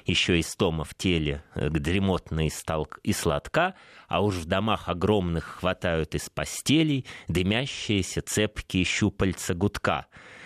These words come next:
Э, упорной хроматическую крепнущую гаммой он прядает, э, бросается, шарахается вниз от шарика подшипника с трёхгорного, с динамо,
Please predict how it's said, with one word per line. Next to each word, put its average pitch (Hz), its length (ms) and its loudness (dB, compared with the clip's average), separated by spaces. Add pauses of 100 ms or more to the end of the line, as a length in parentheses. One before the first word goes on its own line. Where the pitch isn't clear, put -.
(220)
Э, 80 680 2
упорной 104 640 2
хроматическую 92 1080 -2
крепнущую 82 880 0
гаммой 151 520 -2 (300)
он 190 200 2
прядает, 82 840 0 (120)
э, - 220 0
бросается, 82 960 -2
шарахается 87 880 -2
вниз 127 420 0 (200)
от - 180 -4
шарика 110 480 -2
подшипника - 840 -2
с - 100 -10
трёхгорного, 147 880 0
с 90 120 -6
динамо, 127 600 -2